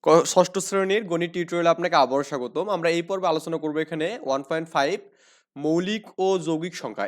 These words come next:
এই দুটো টপিকস নিয়ে এখানে। তো মৌলিক সংখ্যা বলতে আমরা কি বুঝি? Just একটু ডেমো ক্লাস বলতেছি। এখানে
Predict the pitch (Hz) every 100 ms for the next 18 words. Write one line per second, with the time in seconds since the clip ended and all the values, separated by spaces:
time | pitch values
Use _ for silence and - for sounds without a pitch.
0 | - 151 151 165 143 143 - 135 120 120
1 | 208 - _ _ _ _ _ 165 175 190
2 | 226 - 233 214 208 208 202 202 196 196
3 | 190 202 196 175 190 160 160 170 175 156
4 | 139 135 135 160